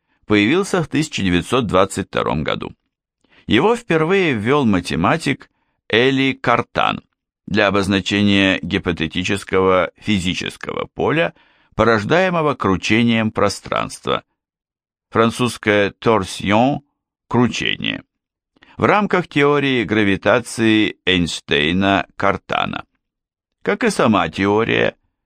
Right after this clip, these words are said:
одна из многих альтернативных теорий гравитации, это поле так и осталось гипотетическим. А вот сам термин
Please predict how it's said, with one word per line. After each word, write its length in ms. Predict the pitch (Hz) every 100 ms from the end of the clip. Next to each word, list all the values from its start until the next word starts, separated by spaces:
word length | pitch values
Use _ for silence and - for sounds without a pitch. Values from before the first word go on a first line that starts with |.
| _ _ _
одна 360 | 98 104 113
из 120 | 113 107
многих 540 | 117 110 92 101 -
альтернативных 960 | - 92 - 98 104 95 104 92 92 -
теорий 380 | - 69 60 50
гравитации, 880 | 50 50 50 - - - - - _ _ _ _ _ _ _
это 380 | - 175 208 208
поле 400 | - 123 175 180
так 280 | - 135 127
и 20 |
осталось 640 | 98 90 95 98 113 113 - _
гипотетическим. 1300 | 87 101 208 - 95 - - - - - 76 73 - _ _ _ _ _ _ _ _ _ _ _
А 140 | - 113
вот 220 | 123 -
сам 320 | 127 117 113
термин 540 | - 185 120 80 50